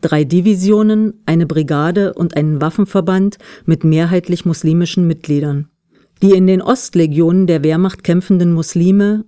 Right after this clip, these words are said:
waren Aserbaidschaner, Krim- und Wolgatataren, Nordkaukasier, Baschkiren und Usbeken. Sie wurden vor allem unter sowjetischen Kriegsgefangenen angeworben.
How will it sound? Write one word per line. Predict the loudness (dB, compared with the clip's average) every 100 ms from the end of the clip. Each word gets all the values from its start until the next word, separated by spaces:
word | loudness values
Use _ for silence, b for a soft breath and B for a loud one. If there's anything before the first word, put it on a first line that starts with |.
| _
waren | -4 -2 0 -4 -2
Aserbaidschaner, | -2 -2 -2 -2 -2 -2 0 0 0 -4 b b b -6
Krim- | 2 4 4
und | 0 -2 0
Wolgatataren, | 0 2 0 0 -2 -2 -2 0 2 0 -2 b b
Nordkaukasier, | 0 2 2 -2 0 0 0 0 0 2 2 0 -4 b b -2
Baschkiren | -2 -2 0 2 2 2 0 0
und | -2 -2
Usbeken. | -4 0 0 0 -4 -8 _ _ _ _
Sie | 0 2 4
wurden | 2 2
vor | -2 -2
allem | 0 2 2
unter | 0 0 0
sowjetischen | 0 0 0 -2 -2 -2
Kriegsgefangenen | 0 -2 -2 -4 -2 -2 -2 -2 -2
angeworben. | -4 -4 -2 -2 -2 -2 -6